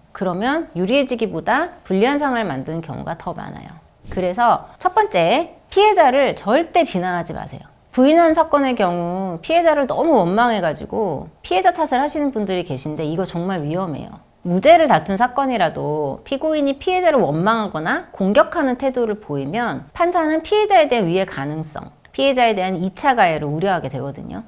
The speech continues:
실제로 제가 본 사건에서 피고인이 최후 진술을 하면서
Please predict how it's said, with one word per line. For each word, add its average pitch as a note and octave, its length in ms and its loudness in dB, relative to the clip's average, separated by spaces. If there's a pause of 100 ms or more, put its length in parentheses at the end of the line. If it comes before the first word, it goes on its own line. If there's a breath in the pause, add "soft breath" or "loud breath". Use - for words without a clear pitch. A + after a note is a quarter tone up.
(240)
실제로 E4+ 720 2
제가 G3+ 280 0
본 G3+ 120 -4
사건에서 A#3+ 920 -4
피고인이 D4+ 580 0
최후 F4 280 0
진술을 D4+ 400 0
하면서 E3+ 840 -2